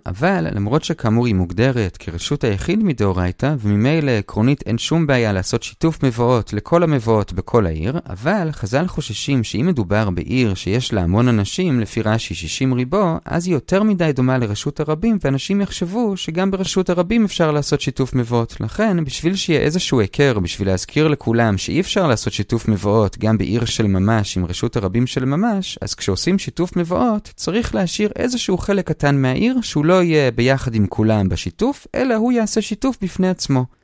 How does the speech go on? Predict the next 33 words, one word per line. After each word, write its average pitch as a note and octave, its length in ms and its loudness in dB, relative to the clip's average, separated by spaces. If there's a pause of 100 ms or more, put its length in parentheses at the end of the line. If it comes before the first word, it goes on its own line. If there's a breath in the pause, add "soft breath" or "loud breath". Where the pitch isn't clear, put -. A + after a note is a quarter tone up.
(100)
עכשיו, F#2 240 -4
הכלל D3+ 280 -2
הזה E3 160 2
נכון, E3+ 560 2
בין D3 160 6
אם D#3 120 6
העיר A#2 280 2
עדיין G2 380 4
גדולה, E2 420 0
כלומר F2+ 320 -2
עדיין G2 300 4
יש E2+ 200 0
בה E2+ 80 -2
הרבה E2 220 -2
אנשים, F3 460 0 (100)
ובין B2+ 280 2
אם E3 80 2
כבר G#2+ 280 0
אין C3 200 4
בה F#2+ 80 2
הרבה E2 260 0
אנשים, A#2+ 480 0
כי - 100 -6
בכל B2 320 4
זאת A2 240 -2
בראש A#2+ 320 2
של D3 120 2
האנשים D#3 460 0
היא D3 80 2
עדיין C3+ 200 2
נתפסת A2+ 500 0
כעיר F#2+ 260 -2
גדולה, A#2 340 -2